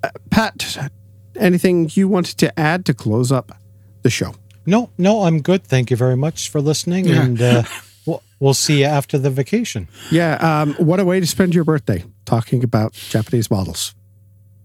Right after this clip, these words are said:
Speaker 2: I think I'm turning Japanese.
Speaker 1: Oh, God. I hope the rest of the day goes well for you.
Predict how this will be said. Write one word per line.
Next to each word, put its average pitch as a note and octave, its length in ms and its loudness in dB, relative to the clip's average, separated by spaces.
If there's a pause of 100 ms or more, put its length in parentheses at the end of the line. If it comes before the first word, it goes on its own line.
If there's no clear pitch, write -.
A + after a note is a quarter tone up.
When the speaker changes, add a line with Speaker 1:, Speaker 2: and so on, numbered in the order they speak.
(520)
Speaker 2:
I C3 80 2
think A#2+ 240 0
I'm A2+ 140 0
turning E3+ 340 0
Japanese. F#2 800 -6 (260)
Speaker 1:
Oh, - 180 -8
God. - 420 -12 (680)
I D3+ 180 0
hope D#3+ 180 0
the E3 80 2
rest D#3+ 220 0
of E3 80 2
the D#3 60 0
day D#3 80 2
goes D3+ 220 0
well D3 180 0
for A#2+ 240 0
you. G2+ 180 -4